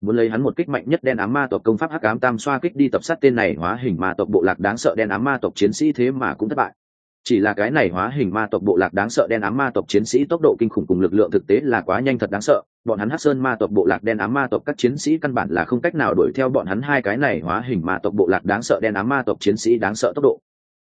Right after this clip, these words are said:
Hắc Sơn ma tộc bộ lạc cường đại đen ám ma tộc chiến sĩ thủ lĩnh Đô Bính muốn tránh cũng không được phía dưới, vội vàng vận chuyển thể nội Hắc Ám Thiên Ma chi khí, lần nữa vung quét trong tay to lớn xiên sắt ý đồ ngăn cản tên này hóa hình ma tộc bộ lạc đáng sợ đen ám ma tộc chiến sĩ cận thân.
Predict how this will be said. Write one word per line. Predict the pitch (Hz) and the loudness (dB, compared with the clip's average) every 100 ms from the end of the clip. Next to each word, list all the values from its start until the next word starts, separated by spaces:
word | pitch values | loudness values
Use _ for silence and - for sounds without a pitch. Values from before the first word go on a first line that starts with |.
| - | -10
Hắc | 175 | -2
Sơn | 170 151 | 2 2
ma | 143 143 | 2 -2
tộc | - | 0
bộ | 98 90 | 2 4
lạc | 95 | 2
cường | - 98 | 2 2
đại | 92 85 | 2 0
đen | 117 | -2
ám | 101 123 | 0 0
ma | 135 | 0
tộc | 101 87 | -2 0
chiến | 104 | 0
sĩ | 107 127 | 2 0
thủ | 131 104 | 2 2
lĩnh | 69 110 | 2 4
Đô | 151 120 | 6 6
Bính | 101 | 6
muốn | 110 113 | 2 0
tránh | 98 127 | -2 -2
cũng | 131 | -6
không | 123 143 | -2 2
được | 113 | 2
phía | 95 | 2
dưới, | 92 92 147 _ _ | 2 2 2 _ _
vội | 117 131 | -2 0
vàng | 123 113 | 0 0
vận | 107 | -2
chuyển | - 87 | -2 -2
thể | 90 | 0
nội | 73 80 131 | 0 0 0
Hắc | 151 | -2
Ám | 110 | -2
Thiên | 123 131 | 2 2
Ma | 120 | 0
chi | - 123 | 0 0
khí, | 92 117 - _ - | 0 0 -4 _ 0
lần | 104 | 2
nữa | 123 139 | 4 2
vung | 143 | 0
quét | 135 135 | 0 -2
trong | 131 | -2
tay | 131 123 | 0 0
to | 123 110 | 0 4
lớn | 107 127 | 4 4
xiên | 127 | 0
sắt | 110 - | 0 0
ý | 123 | 2
đồ | 131 98 | 4 2
ngăn | 110 | 0
cản | 104 95 | -2 0
tên | 127 117 | 2 2
này | 104 - | 2 0
hóa | 85 113 | -2 -2
hình | 123 87 | -2 -2
ma | 92 | -2
tộc | 87 92 | -2 0
bộ | 101 | 2
lạc | 87 85 | 2 2
đáng | 95 104 | 0 0
sợ | - - | -2 0
đen | 113 | 0
ám | 98 127 | 0 -2
ma | 135 | 0
tộc | 101 85 | -2 0
chiến | 98 | 0
sĩ | 113 120 | 2 2
cận | 131 | 2
thân. | 107 101 | 0 -2